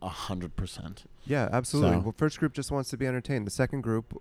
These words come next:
Speaker 2: they wanna go deeper.
Speaker 1: But you better, you better be bringing new shit to your second group.
Speaker 2: Well, because that's the thing. If you, if you're gonna go, you know, you're gonna try to do Zanies every year, and you're trying to build up a fan base
Speaker 1: Yeah.
Speaker 2: there, you have to have new stuff.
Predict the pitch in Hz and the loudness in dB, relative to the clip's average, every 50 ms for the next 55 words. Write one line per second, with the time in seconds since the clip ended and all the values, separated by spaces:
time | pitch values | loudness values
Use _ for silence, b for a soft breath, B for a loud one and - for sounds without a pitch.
0 | - - - 123 113 120 117 113 113 104 117 113 110 110 131 131 - 98 98 95 | -6 0 2 2 4 4 2 0 0 0 0 0 0 -2 -4 -4 -4 -4 0 6
1 | - 135 120 123 131 117 120 117 120 127 131 131 131 - - 127 117 127 131 135 | 8 8 8 8 8 10 12 12 12 12 12 10 8 6 4 6 8 8 8 8
2 | 139 135 127 131 123 107 113 120 123 127 127 120 113 113 120 120 - - - 143 | 8 8 6 6 6 6 6 4 6 4 4 6 8 8 8 8 8 8 8 6
3 | 139 135 - - 104 110 110 110 - 143 139 139 - 143 120 110 107 147 151 156 | 6 6 2 0 2 2 2 2 4 2 2 2 2 2 4 8 12 12 12 12
4 | 131 147 143 - 156 151 135 127 131 139 143 143 - - 117 98 143 139 127 117 | 12 10 8 8 6 4 6 8 8 8 8 8 6 0 0 4 4 4 4 2
5 | - - 120 117 - 139 147 147 143 104 110 - 135 147 143 156 151 143 127 110 | 0 -2 -2 2 6 8 10 10 8 6 4 4 4 4 6 6 4 4 4 4
6 | 127 127 127 127 123 123 120 117 117 - - - - - - 131 123 110 113 117 | 4 6 6 6 6 6 6 4 2 -2 -8 -14 -10 -2 0 2 2 4 4 4
7 | 120 120 117 107 - 117 113 107 107 113 104 92 110 113 117 123 117 - 113 110 | 2 2 2 2 0 0 0 0 0 0 0 2 0 0 0 0 0 0 0 0
8 | 101 110 107 104 113 123 120 110 110 113 - - 107 110 110 104 - 117 110 104 | 2 2 2 4 4 6 6 6 4 2 0 -2 -6 -6 -4 0 0 0 0 0
9 | 101 85 90 110 113 110 110 110 - - 104 - - 117 117 120 113 117 110 95 | 0 0 2 2 2 2 2 0 0 -2 -6 -2 -2 0 0 2 4 4 6 6
10 | 98 98 110 - 110 107 107 107 B B B B B B - - - - - - | 8 8 10 10 8 8 6 2 B B B B B B -16 -16 -16 -14 -10 -4
11 | 113 107 110 117 120 151 - - 117 104 107 104 113 113 110 - - - 110 110 | 0 2 4 4 2 2 2 2 2 2 2 2 2 2 2 0 0 2 4 4
12 | 113 | 4